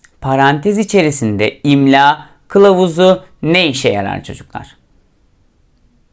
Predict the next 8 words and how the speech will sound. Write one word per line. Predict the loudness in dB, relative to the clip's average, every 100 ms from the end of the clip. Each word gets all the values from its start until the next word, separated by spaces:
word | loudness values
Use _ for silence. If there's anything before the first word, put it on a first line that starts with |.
| _ _ _ _ _ _ _ _ _ _
Aferin | 0 2 2 0 0 0
size. | -2 0 2 0 -4 -20 -6
Hemen | -2 0 2
cevabını | 2 2 2 2 0 0
verelim. | 0 0 0 -2 -6 -20 -20 _
Sözcüklerin | -20 -10 -4 -4 -4 -4 -6 -2 0 2 0 -4 -10 -4
doğru | 0 4 4 4 4 4 2 -2
yazımını | 0 2 2 -2 0 0 2 0